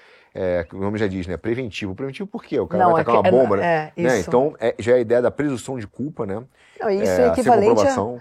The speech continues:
Speaker 2: aos piores tiranos romanos, né, que mandavam pra, eles mandavam mesmo pro... pro, o
Speaker 1: Aquela
Speaker 2: ostracismo
Speaker 1: bolsa,
Speaker 2: pra, pra
Speaker 1: é.
Speaker 2: ilha, né?
Speaker 1: É,
Speaker 2: Tipo,
Speaker 1: pra
Speaker 2: a
Speaker 1: ilha, isso.
Speaker 2: Livila, ah, sei lá, a filha do,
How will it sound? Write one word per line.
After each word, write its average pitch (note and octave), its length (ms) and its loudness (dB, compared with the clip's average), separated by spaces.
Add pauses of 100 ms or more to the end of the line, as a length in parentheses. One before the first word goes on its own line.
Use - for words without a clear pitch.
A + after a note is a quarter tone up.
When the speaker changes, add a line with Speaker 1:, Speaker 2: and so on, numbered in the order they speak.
(120)
Speaker 2:
aos - 200 -2
piores G3+ 480 2
tiranos G#3+ 480 2
romanos, G#3+ 420 -2
né, E3+ 100 -4
que E3 140 -10
mandavam F3 340 0
pra, G#3 380 -2
eles F3+ 320 -6
mandavam F3+ 380 -2
mesmo G3 280 -2
pro... F#3+ 400 -4 (460)
pro, - 160 -18
o - 120 -14
Speaker 1:
Aquela - 80 2
Speaker 2:
ostracismo A3+ 480 6
Speaker 1:
bolsa, A#3 200 8
Speaker 2:
pra, A#3 160 10
pra B3+ 180 4
Speaker 1:
é. C4+ 40 6
Speaker 2:
ilha, C4+ 260 4
né? F#3+ 200 2
Speaker 1:
É, - 20 0
Speaker 2:
Tipo, G3+ 140 2
Speaker 1:
pra B2 100 8
Speaker 2:
a - 20 12
Speaker 1:
ilha, C#3+ 120 4
isso. F3+ 100 0
Speaker 2:
Livila, G#3 440 6 (200)
ah, F3+ 240 4
sei G#3+ 160 2
lá, F3+ 280 6
a E3+ 60 0
filha G3+ 300 0
do, F3+ 340 2